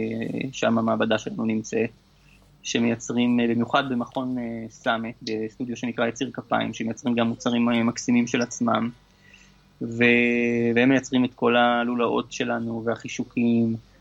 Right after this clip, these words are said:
ואורזים את אבקת הבועות. למעשה זה די מפתיע, אפשר משלושים שקלים, אה, של, של עלות האבקה לעשות אירוע נהדר, אה, באמצעים ביתיים.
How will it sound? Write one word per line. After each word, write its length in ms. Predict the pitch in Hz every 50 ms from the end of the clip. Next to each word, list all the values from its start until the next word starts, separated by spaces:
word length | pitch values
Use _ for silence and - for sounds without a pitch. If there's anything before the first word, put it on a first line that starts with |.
| _ _ -
ואורזים 460 | 120 120 117 120 117 117 120 123 123
את 120 | 117 120
אבקת 340 | 123 110 110 - 127 120 -
הבועות. 560 | 120 117 117 110 - - 117 113 113 110 110 - _ - - - - _ -
למעשה 500 | - 120 120 123 127 131 - - 196 190
זה 100 | 175 156
די 140 | 147 160
מפתיע, 420 | 170 170 165 - - - 165 160 147
אפשר 280 | 143 - - 147 143
משלושים 520 | 143 143 151 - - 165 160 - - 160 160
שקלים, 580 | - - - - 139 131 135 139 139 135 131 127 - _ _ _ _ _ - -
אה, 60 | - 120 120 120 117 117 117 117 117 113 117 113 113 113
של, 280 | - - 123 113 113 113
של 220 | - - 120 113
עלות 240 | 113 117 131 131 -
האבקה 880 | 143 127 120 117 117 113 110 110 107 104 110 110 110 - - 131 127 123
לעשות 260 | 117 - 135 - -
אירוע 240 | 123 120 127 135 135
נהדר, 540 | 123 117 113 107 113 123 123 123 123 120 117 - - - - _ _ _ _ _ - - -
אה, 60 | - 117 117 117 117 113 113 113 113 113 113 113 113 110
באמצעים 480 | 110 113 113 113 110 - 120 123 135 135
ביתיים. 580 | 135 127 120 - - 131 123 120 117 117 113